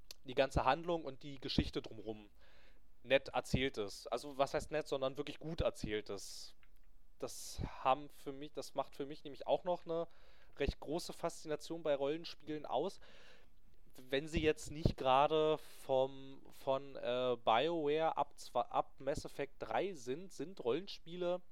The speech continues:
zu einem erheblichen Teil sehr gut geschrieben. Egal jetzt, ob sie aus dem Osten kommen oder aus dem Westen. So die, die wirklich die Aufmerksamkeit kriegen, haben meistens sehr gute Geschichten, die glaubhaft sind, die coole Charaktere haben, die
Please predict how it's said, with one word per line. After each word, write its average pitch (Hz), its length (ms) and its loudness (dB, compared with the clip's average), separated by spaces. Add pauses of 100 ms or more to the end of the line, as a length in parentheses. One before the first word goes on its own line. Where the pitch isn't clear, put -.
(760)
zu - 180 -6
einem 151 160 -4
erheblichen 165 500 -4
Teil 139 280 6
sehr 131 160 4
gut - 200 -12
geschrieben. 110 540 -8 (260)
Egal 127 360 8
jetzt, 127 180 0
ob 117 140 -2
sie - 100 -2
aus 120 120 -2
dem 120 140 -8
Osten 127 320 -4
kommen 135 300 0
oder 117 180 2
aus 117 140 -2
dem 117 140 -8
Westen. 123 360 -2
So 107 120 -8
die, 123 160 -12
die 151 200 -12
wirklich 151 340 -4
die - 120 0
Aufmerksamkeit 151 680 2
kriegen, 139 300 -8
haben 127 180 2
meistens 120 360 0
sehr 120 120 -2
gute 127 240 -10
Geschichten, 113 540 -10 (320)
die 123 60 -8
glaubhaft 120 460 4
sind, 101 220 -10
die 107 240 -10
coole 165 240 -4
Charaktere 135 640 2
haben, 113 360 2
die 120 260 -4